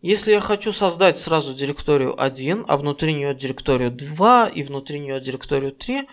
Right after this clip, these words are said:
для этого мне нужна опция P, Parents,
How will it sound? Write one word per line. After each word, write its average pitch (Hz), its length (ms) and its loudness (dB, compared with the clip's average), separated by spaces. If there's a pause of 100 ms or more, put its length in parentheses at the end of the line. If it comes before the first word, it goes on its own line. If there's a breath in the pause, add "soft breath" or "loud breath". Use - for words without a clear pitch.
(160 loud breath)
для 175 120 4
этого 208 180 2
мне 160 180 -4
нужна 147 320 -4
опция 143 420 -2
P, 127 440 -2 (260)
Parents, 123 580 0